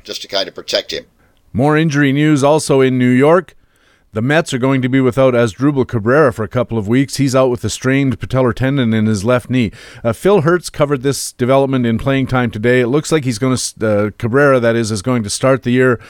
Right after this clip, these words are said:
Speaker 2: on the D L. And even if he doesn't, he's not gonna have a lot of time to get ready for opening day. What, what is the ramifications of Asdrubal Cabrera missing time with this knee injury?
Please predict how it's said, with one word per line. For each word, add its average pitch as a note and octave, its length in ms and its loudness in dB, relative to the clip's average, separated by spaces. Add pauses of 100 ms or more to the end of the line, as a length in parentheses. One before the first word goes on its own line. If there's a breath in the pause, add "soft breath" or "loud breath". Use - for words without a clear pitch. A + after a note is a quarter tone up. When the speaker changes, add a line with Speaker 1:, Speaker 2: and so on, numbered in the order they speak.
(240 loud breath)
Speaker 2:
on B2+ 160 0
the B2 100 0
D A#2 180 0
L. B2+ 240 4
And A#2 120 -2
even D#3 180 2
if C3 100 -4
he B2 80 -4
doesn't, A#2 360 0
he's G#2 120 -6
not B2+ 140 -2
gonna B2 160 -2
have A#2+ 140 0
a A#2+ 40 0
lot A#2+ 180 4
of G#2+ 100 -4
time B2 240 -2
to G#2+ 80 -4
get A2 160 -2
ready A2 280 0 (300 loud breath)
for B2+ 160 0
opening A2 400 0
day. A#2 320 2
What, A#2 500 -4
what E3 200 0
is C#3+ 100 -6
the C#3 160 0
ramifications B2+ 880 -2
of A2 80 0
Asdrubal A2+ 480 0
Cabrera A#2 540 2 (200 loud breath)
missing B2 360 0
time B2 260 0
with G#2+ 120 -4
this G#2+ 180 -4
knee A#2 180 2
injury? F2+ 340 -4